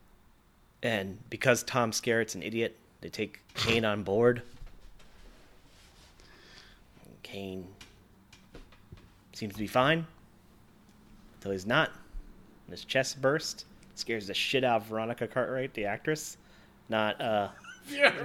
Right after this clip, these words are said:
Speaker 2: Veronica Cartwright, the actress?
Speaker 1: Not, well, yeah, 'cause, like, apparently they weren't even told when it was gonna happen.
Speaker 2: Oh.
Speaker 1: So, like, that scream's real. Um, I mean, still, I mean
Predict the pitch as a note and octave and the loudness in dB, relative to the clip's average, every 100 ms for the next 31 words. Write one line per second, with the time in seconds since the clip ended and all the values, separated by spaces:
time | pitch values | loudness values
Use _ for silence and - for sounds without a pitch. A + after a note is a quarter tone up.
0 | A#3+ B3 A#3+ A#3 G#3+ E3+ F3 F3 E3 D#3+ | -4 0 0 0 0 0 0 0 -2 -2
1 | D#3+ G3 A3+ A3+ - A#2 B2+ D3 D#3 - | -2 -2 -4 -8 -6 0 10 12 12 12
2 | - - - F#3+ E3 G3 E3+ C#3+ C3 B2+ | 2 -18 -4 0 4 6 6 6 2 0
3 | B2 E3 F#3 C#3+ A#2+ A#2 A#2+ A#2+ A2+ G#2 | 2 2 2 0 0 0 0 -2 -4 -4
4 | - D3 A#2+ G#2+ G#2+ G#2 G#2 F#2 C#3+ - | 2 4 4 0 -2 -4 -4 -2 -2 -2
5 | G#2+ - - D#3+ E3 C3 - - - B2+ | -6 -4 4 8 10 10 6 -4 4 6
6 | A#2 B2+ C#3 - - C#3+ B2+ G#2 B2+ G#2+ | 6 4 2 0 -2 0 0 -2 -2 -2
7 | - - - - - C#3+ C3 A#2+ A2 - | -6 -16 -16 -10 6 10 10 10 4 -6
8 | - - - D3+ A#2+ A#2 - G2+ E2+ E2 | -20 -20 -6 -2 0 -2 -4 -4 -4 -6
9 | D#2+ | -10